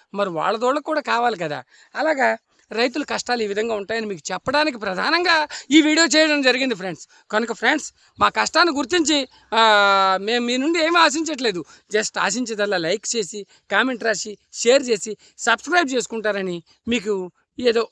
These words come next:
ఈ చిన్న వీడియో చేశాను ఫ్రెండ్స్. ఉంటాను మరి.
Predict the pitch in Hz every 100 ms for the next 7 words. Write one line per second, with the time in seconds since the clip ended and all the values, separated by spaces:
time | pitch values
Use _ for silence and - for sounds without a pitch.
0 | - 220 220 - 196 202 202 196 170 156
1 | 180 196 247 - _ - 269 285 - _
2 | - 220 277 277 254 226